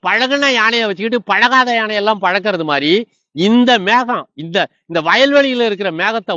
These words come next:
உருவாக்கி, இத காத்த உருவாக்கி, பருவக்காற்றுகள், ஆடிக்காத்துங்கிற பேர்ல அழுத்தம் மிகுந்த நீராவியை உருவாக்கி, கடல்கள்ல இருக்கிற நீரையும்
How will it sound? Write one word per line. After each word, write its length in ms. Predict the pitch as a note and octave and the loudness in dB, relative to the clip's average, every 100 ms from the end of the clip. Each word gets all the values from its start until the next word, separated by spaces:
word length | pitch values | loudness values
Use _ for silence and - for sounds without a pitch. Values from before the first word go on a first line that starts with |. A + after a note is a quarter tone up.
| D#3 | -4
உருவாக்கி, 480 | F#3 F#3 D#3 D3 E3 A3 - _ _ | 0 0 0 -2 0 0 -4 _ _
இத 160 | E3 E3+ - | -2 -2 -2
காத்த 500 | - G3 B3 - C4 | -2 0 0 0 0
உருவாக்கி, 580 | F#3+ F#3+ F#3+ D#3 - D#3+ G#3 - _ _ _ _ | 2 2 2 0 -2 -2 -2 -6 _ _ _ _
பருவக்காற்றுகள், 800 | D3+ F#3 A#3+ A#3+ G3 E3 F3 C#3 B2+ A3 | 0 2 2 2 0 0 -2 -2 2 2
ஆடிக்காத்துங்கிற 640 | B3 A3 G#3 F#3 G3 E3+ C#3+ | 2 0 -2 -2 -2 -2 0
பேர்ல 260 | D#3+ D3 D3 A3 - _ _ | 0 0 0 0 -4 _ _
அழுத்தம் 500 | C#3 A3 B3 C4 A#3+ | 0 2 2 0 0
மிகுந்த 300 | A#3 A#3+ A#3+ | 0 0 0
நீராவியை 500 | F#3+ A3 G#3+ F#3 E3+ D#3+ | 2 2 2 2 -2 0
உருவாக்கி, 380 | F#3 E3 G3+ B3 - _ _ | 0 0 -2 -4 -6 _ _
கடல்கள்ல 600 | F#3+ G3 B3 C4+ C#4 C#4 C#4 | 0 2 2 4 2 4 2
இருக்கிற 280 | C4 A#3 B3 A#3 | 0 0 -2 0
நீரையும் 640 | A3+ A#3+ A#3 A3+ C4 C#4+ | 0 0 0 0 0 -2